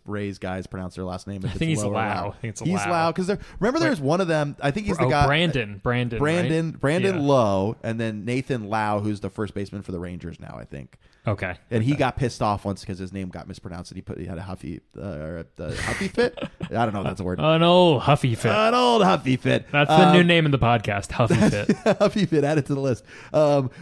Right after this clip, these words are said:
Speaker 1: but yeah, that's where my head's at as a Marlins fan. I want us to make the playoffs, even if it's a, a wild card elimination or, um, a play-in elimination. Is the play-in still there? Did they, did they eliminate the play-in with the expanded teams?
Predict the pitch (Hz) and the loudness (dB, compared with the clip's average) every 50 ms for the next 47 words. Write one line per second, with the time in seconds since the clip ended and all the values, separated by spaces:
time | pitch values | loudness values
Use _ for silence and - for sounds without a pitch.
0 | - 190 208 202 151 104 82 143 175 175 220 214 196 180 165 165 160 135 160 151 | 0 2 4 4 2 2 2 0 0 2 2 2 2 2 0 -2 -2 -2 -2 -4
1 | 147 139 139 135 131 135 131 123 - 131 123 123 117 - - 117 117 113 123 135 | -4 -2 -2 -2 -2 -2 -4 -4 -4 -2 -2 -2 -2 -2 -2 -2 0 0 0 -2
2 | 143 139 - 135 139 135 123 - - - 135 127 123 120 117 - - 123 117 117 | -2 -4 -4 -4 -4 -4 -6 -6 -6 -4 -2 -2 0 0 -2 -4 -4 -6 -6 -6
3 | 117 110 113 113 - - 117 110 98 76 107 104 107 110 107 110 - 113 110 104 | -6 -4 -4 -4 -4 -4 -4 -4 -2 -2 0 0 0 0 -2 -2 -4 -4 -6 -4
4 | 104 101 87 101 123 131 127 - 120 120 113 113 - _ - _ - - 110 110 | -4 -6 -4 -2 -2 -2 -2 -4 -6 -6 -6 -10 -14 _ -20 _ -8 -4 -2 0
5 | 107 104 98 98 95 90 90 85 - - - 113 - - 139 139 135 127 123 123 | 0 0 0 -2 -4 -6 -8 -12 -10 -8 -8 -6 -2 -2 -2 0 0 -2 -2 -2
6 | 123 117 113 113 113 107 - 120 113 - 117 110 - - - 262 320 320 - - | -2 -2 -2 -2 -4 -4 -4 -6 -4 -4 -6 -6 -6 -6 -6 -4 -4 -4 -6 -4
7 | 285 277 277 269 262 247 214 208 214 226 220 - - 175 190 208 202 - 180 175 | -4 -2 -2 -2 -2 -2 -2 -4 -4 -4 -6 -6 -6 -4 -2 -2 -2 0 -2 -2
8 | 175 180 185 180 - - 170 165 165 170 165 160 - 127 120 - - - 135 127 | -2 -2 -4 -4 -4 -4 -4 -4 -4 -4 -4 -4 -4 -6 -6 -6 -6 -6 -6 -6
9 | 127 - - 123 147 180 196 - - _ | -6 -8 -8 -8 -8 -8 -10 -14 -18 _